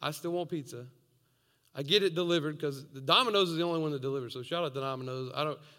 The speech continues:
like, we get a debate of, like, "Hey, who's better?" That's fine. Domino's delivers to my house. I don't have to leave my house.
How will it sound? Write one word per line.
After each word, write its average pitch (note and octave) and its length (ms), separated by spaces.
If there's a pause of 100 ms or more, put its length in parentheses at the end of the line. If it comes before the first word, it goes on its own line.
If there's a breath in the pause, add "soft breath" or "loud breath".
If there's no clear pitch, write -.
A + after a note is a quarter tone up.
like, C3 160
we C3+ 100
get D3 160
a C#3 60
debate B2+ 520
of, A#2+ 160
like, A#2+ 280
"Hey, C4+ 180
who's A#3 220
better?" F#3 280
That's C#3+ 220
fine. A#2 400 (400 soft breath)
Domino's D#3 400
delivers C3+ 300
to C#3 60
my C3 80
house. A#2+ 260
I A#2+ 40
don't A#2+ 80
have A#2+ 100
to B2 60
leave A#2+ 120
my G#2+ 80
house. G2+ 300